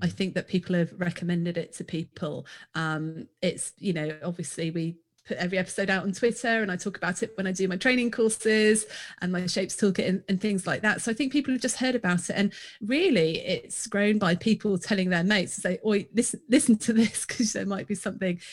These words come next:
Speaker 1: in it that, that you find helpful.
Speaker 2: Well, I think often that, or what also happens is that the, the guests that you have on will, will tell their friends and then they'll have a listen and it kind of just gradually builds, doesn't it, like that?
Speaker 1: Yeah, I,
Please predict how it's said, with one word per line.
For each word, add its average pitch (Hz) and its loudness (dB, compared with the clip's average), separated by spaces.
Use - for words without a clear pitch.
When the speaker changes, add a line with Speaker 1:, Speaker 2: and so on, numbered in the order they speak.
Speaker 1:
in 220 2
it 185 0
that, 202 0
that - -2
you 196 0
find 180 0
helpful. 180 -6
Speaker 2:
Well, 139 4
I 135 4
think 185 2
often 143 6
that, - 4
or 117 8
what 110 4
also 123 8
happens 95 6
is 87 0
that - -6
the, 101 2
the 104 0
guests 123 2
that - -4
you 98 0
have 101 2
on 107 4
will, 87 -2
will 92 0
tell 95 0
their 101 4
friends 80 -2
and 85 -4
then 90 0
they'll 98 4
have 92 -2
a - 0
listen 85 -4
and 85 -4
it - -10
kind 98 -6
of 90 -2
just 92 -8
gradually 95 0
builds, 110 -2
doesn't 98 -6
it, - -6
like 85 -6
that? 95 -6
Speaker 1:
Yeah, 311 2
I, 302 2